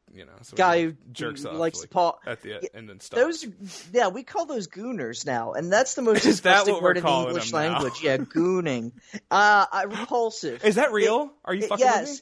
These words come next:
Speaker 1: me?
Speaker 2: yeah, no, I'm not fucking with you. It
Speaker 1: Oh, that
Speaker 2: shakes me to
Speaker 1: rocks.
Speaker 2: my core every single time I fucking
Speaker 1: Gooning.
Speaker 2: think about it.
Speaker 1: <laughs>
Speaker 2: It's horrible.
Speaker 1: <laughs>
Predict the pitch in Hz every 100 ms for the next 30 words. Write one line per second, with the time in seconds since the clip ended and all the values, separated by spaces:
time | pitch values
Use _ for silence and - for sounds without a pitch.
0 | _ 226 190 170 196 180 170 175 196 190
1 | 190 208 202 160 - 147 - 233 214 190
2 | 240 208 196 175 - 208 160 151 170 190
3 | 170 170 165 160 202 202 120 - 180 165
4 | 139 135 131 - 349 - 208 - 220 254
5 | 262 196 - 508